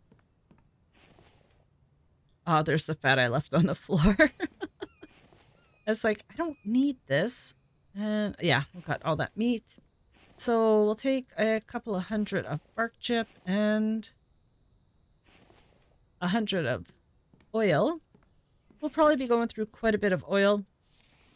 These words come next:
Hopefully we do have enough to accommodate what we're gonna get done here. So let's get this started.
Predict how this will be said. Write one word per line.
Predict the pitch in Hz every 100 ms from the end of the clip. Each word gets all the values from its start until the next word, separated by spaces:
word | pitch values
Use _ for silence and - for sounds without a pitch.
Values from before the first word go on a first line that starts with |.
| _ _ _ _ _ 240
Hopefully | 233 247
we | 226 220
do | 214
have | 214 202 185
enough | 185 185 -
to | 190 170 - _ _
accommodate | - 208 208 214 196 -
what | 180 -
we're |
gonna | - 190 170 175 _ _ _ _ _
get | 180 - -
done | 214 202
here. | 190 202 302 - _ _ _ _ _ _ _ _ _ _ _ _ _ _ _ - -
So | 247
let's | 247 254 -
get | 277
this | 262
started. | - 233 254 160